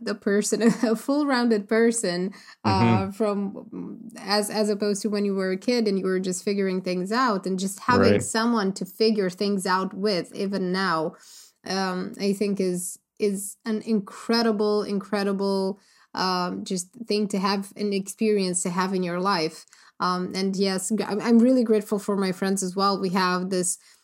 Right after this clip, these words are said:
Speaker 1: accountability meeting each month that we've started experimenting with, um, at the beginning of the year. And it's made such a difference for us. I mean, we got together and talked about things, but now we just do it in a bit more structured way <laughs> once a month.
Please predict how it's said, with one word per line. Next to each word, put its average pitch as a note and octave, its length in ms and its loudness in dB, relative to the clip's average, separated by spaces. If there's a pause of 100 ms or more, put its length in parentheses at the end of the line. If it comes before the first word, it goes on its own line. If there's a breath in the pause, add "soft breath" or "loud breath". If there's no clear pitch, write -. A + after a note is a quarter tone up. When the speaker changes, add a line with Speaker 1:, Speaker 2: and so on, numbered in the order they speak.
(200 soft breath)
Speaker 1:
accountability G#3 880 2
meeting F#3 480 0
each F#3+ 200 -2
month F3+ 260 0
that F3+ 180 -2
we've G3 260 0
started G3+ 440 0
experimenting G3 800 0
with, E3+ 380 -4
um, F#3 340 0
at G3 100 0
the G3 80 -2
beginning G3+ 400 0
of F#3 100 -2
the F#3 80 -2
year. G3+ 280 0
And G3 220 -4
it's F#3 180 -6
made G3 240 0
such A3+ 280 -4
a A3 40 0
difference G3+ 300 -2
for F#3 140 -2
us. F3+ 160 -4
I A3 60 -4
mean, B3+ 200 2
we A#3+ 100 2
got C4 200 2
together G#3 400 0
and G#3 120 0
talked F3+ 260 -2
about G3+ 260 -2
things, F#3 440 -4
but - 140 -6 (160)
now A3 260 0
we G#3+ 160 2
just A3 300 -2
do A3 100 2
it A3+ 140 4
in C4+ 120 0
a C#4 320 -2
bit D#4 160 -4
more D4 160 0
structured A3+ 480 0
way F3+ 200 2
<laughs> G#3+ 120 0
once B3 180 4
a B3 80 4
month. A#3 460 4